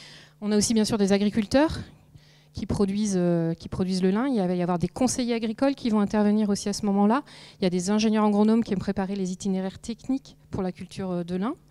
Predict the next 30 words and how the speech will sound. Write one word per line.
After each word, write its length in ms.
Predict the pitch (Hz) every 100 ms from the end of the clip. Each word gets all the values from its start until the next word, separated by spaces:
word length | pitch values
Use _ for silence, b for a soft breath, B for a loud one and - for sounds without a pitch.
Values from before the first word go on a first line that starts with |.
| B B B B B _ _ _ _
Ensuite, 380 | - 226 - 277
on 80 | 240
a 60 | 220
vu 100 | 247
qu'on 140 | 233
était 180 | 208 220
allé, 260 | 208 220
euh, 140 | 220 190
dans 140 | 202
une 180 | 202 220
usine, 360 | 220 214 240 226
euh, 220 | 185 180
de 200 | 180 180
production, 720 | - 214 196 - - 220 214
euh, 260 | 185 175 175
de 100 | 190
l'alimentation, 760 | 196 196 196 190 190 - 202
euh, 80 | 185
pour 160 | 180 190
le 80 | 180
bétail. 480 | 190 247 294 302 202
Donc 280 | 208 202
là, 200 | 233 233 233
on 100 | 202
a 80 | 190
des 140 | 190
gens 180 | 190 220
qui 160 | 214
vont 160 | 190 196
gérer, 380 | 190 220 233